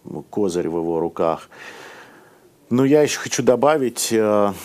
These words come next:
что говорит Андрей Николаевич, к тому, что, да, лечить придется, и это лечение, оно очень болезненное, очень, э, сложное, но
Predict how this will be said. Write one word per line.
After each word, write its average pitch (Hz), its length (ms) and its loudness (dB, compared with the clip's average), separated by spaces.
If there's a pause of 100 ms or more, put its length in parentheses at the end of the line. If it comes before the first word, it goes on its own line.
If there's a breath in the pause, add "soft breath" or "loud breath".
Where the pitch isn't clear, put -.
(200 loud breath)
что - 240 -2
говорит 101 340 2
Андрей 101 260 2
Николаевич, 107 600 0
к - 40 -20
тому, 107 220 -2
что, 101 300 -2
да, 104 220 4
лечить 92 440 -4
придется, 113 640 0
и 90 40 2
это 92 200 -2
лечение, 98 500 -4
оно 95 180 -2
очень 92 280 -4
болезненное, 90 840 -2
очень, 85 640 -6
э, 80 340 -6 (160)
сложное, 95 720 -2
но 92 420 -4